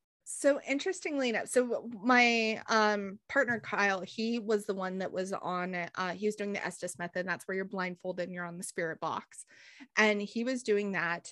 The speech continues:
And he, we were communicating, we were just getting, like, that we got a couple of cuss words. We've got, um, like, "go away." We got "demon." Uh,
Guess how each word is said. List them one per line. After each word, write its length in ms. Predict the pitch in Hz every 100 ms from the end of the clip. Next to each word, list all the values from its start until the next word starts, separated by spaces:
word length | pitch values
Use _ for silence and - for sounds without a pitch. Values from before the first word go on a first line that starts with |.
| -
And 420 | 180 190 190 190
he, 220 | 190 - 220
we 240 | 208 233
were 100 | 240
communicating, 600 | 233 226 196 196 208 220
we 100 | 262
were 120 | 330
just 200 | 320 285
getting, 380 | - 269 262 254 -
like, 380 | 202 202 208 - -
that 180 | 220 190
we 60 |
got 140 | 220 220
a 40 |
couple 280 | 220 220 220
of 100 | 208
cuss 240 | - 185 -
words. 440 | 185 185 185 175 -
We've 160 | 185
got, 360 | - 175 170 - _ - - -
um, 460 | - 190 190 185 185 -
like, 240 | 196 -
"go 180 | 208 196
away." 340 | 190 180 180
We 60 | 185
got 240 | 180 175
"demon." 600 | - 202 190 185 185 185 180
Uh, 680 | 180 - 180 180 170 170